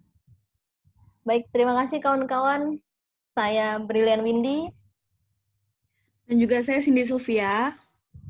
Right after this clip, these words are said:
Speaker 1: Kami mengucapkan terima kasih telah mendengarkan podcast, siaran podcast kami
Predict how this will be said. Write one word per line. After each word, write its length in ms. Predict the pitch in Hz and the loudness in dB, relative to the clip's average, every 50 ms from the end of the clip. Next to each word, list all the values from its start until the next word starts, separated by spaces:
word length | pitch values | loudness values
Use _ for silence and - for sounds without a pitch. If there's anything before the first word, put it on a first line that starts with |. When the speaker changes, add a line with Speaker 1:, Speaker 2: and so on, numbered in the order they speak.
| - _ _ | -20 _ _
Speaker 1:
Kami 240 | - 233 226 247 247 | -6 -2 -2 0 0
mengucapkan 720 | 247 240 226 233 226 220 - 220 214 - - 226 226 226 | 0 0 0 -2 -4 -4 -6 -6 -6 -6 -6 -6 -6 -4
terima 240 | 233 226 226 214 208 | -4 -4 -4 -4 -4
kasih 640 | 208 208 220 214 - - 285 277 285 285 285 285 277 - _ | -4 -6 -6 -8 -10 -8 -6 -6 -4 -4 -6 -6 -8 -8 _
telah 320 | 220 208 214 214 240 233 - _ _ _ _ _ _ _ _ _ _ _ _ _ _ _ _ - | -6 -4 -2 -2 -4 -6 -8 _ _ _ _ _ _ _ _ _ _ _ _ _ _ _ _ -8
mendengarkan 640 | 220 214 214 214 226 262 269 277 262 233 214 202 202 - - - | -6 -6 -4 -4 -2 -4 -4 -4 -4 -6 -6 -6 -8 -12 -10 -6
podcast, 560 | - 208 214 - _ - - 202 214 - _ _ _ _ | -4 -4 -4 -6 _ -12 -10 -10 -10 -10 _ _ _ _
siaran 320 | 233 214 226 226 226 226 | 0 0 0 0 -4 -4
podcast 400 | - 220 214 - - 214 226 - - - | -6 -6 -8 -6 -6 -6 -6 -6 -8 -8
kami 480 | - - 269 277 214 190 214 277 311 | -6 -4 -2 -2 -4 -4 -6 -10 -12